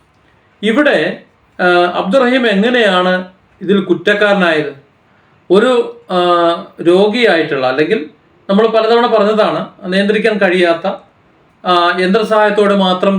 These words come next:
ജീവിക്കുന്ന ഒരു മാനസിക നില എന്ന് പറഞ്ഞാൽ മനസ്സ് പിടിച്ചാൽ കിട്ടൂല, ഒരു അക്രമ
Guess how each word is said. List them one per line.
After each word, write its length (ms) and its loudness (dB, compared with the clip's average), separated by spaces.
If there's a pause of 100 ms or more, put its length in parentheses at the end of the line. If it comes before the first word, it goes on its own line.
ജീവിക്കുന്ന 420 -2 (320)
ഒരു 160 2 (720)
മാനസിക 380 2 (100)
നില 200 2
എന്ന് 140 -4
പറഞ്ഞാൽ 280 -2 (520)
മനസ്സ് 380 0
പിടിച്ചാൽ 300 0
കിട്ടൂല, 340 0
ഒരു 80 2 (140)
അക്രമ 220 2